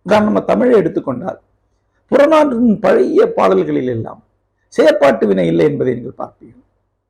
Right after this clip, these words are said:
அது உருவாகவில்லை. ஆகவேதான் அது ஒரு இரண்டாயிரம், இரண்டாயிரத்தி இருநூறு ஆண்டுகள் வரைக்கும் தொன்மையான ஒரு நூல் என்று ஊகிக்கிறார். இது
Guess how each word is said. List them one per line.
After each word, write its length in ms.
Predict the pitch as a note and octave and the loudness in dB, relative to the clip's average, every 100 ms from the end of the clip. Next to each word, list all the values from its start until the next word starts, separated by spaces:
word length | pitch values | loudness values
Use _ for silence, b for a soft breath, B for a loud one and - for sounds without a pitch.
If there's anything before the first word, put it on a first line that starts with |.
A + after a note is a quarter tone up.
| _ | _
அது 100 | F3+ | 0
உருவாகவில்லை. 580 | A3 C4 C#4+ F#3 C3 - - _ - | 2 4 4 2 -2 -8 -20 _ -4
ஆகவேதான் 400 | C4 D4+ D#4+ C#4+ | 0 4 4 4
அது 100 | C4+ - - b b b | 4 0 -4 b b b
ஒரு 180 | - G3+ | 0 4
இரண்டாயிரம், 560 | G3 G#3+ G#3 F#3 E3 - - _ _ _ _ _ - | 4 4 4 2 0 -4 -14 _ _ _ _ _ -4
இரண்டாயிரத்தி 540 | F#3+ F3+ E3+ D#3 - | 0 2 2 0 -2
இருநூறு 380 | E3 E3 A3 B3 | -4 0 2 4
ஆண்டுகள் 380 | F#3+ F#3+ G3 F3+ | 4 4 2 2
வரைக்கும் 400 | D#3+ D#3 - E2+ - - | 0 -2 -6 -20 -14 -4
தொன்மையான 460 | F#3+ F3+ E3+ D#3 D#3 - _ _ _ _ - | -2 0 0 0 -2 -8 _ _ _ _ -4
ஒரு 220 | D3+ D3+ C3+ | -2 0 -2
நூல் 300 | D#3+ A#3 G#3 | 0 2 2
என்று 220 | C#3+ C3+ - | 0 -2 -4
ஊகிக்கிறார். 540 | C3 A#2 - - - _ _ _ _ | -4 -6 -12 -18 -20 _ _ _ _
இது 200 | A3 D4+ | -2 2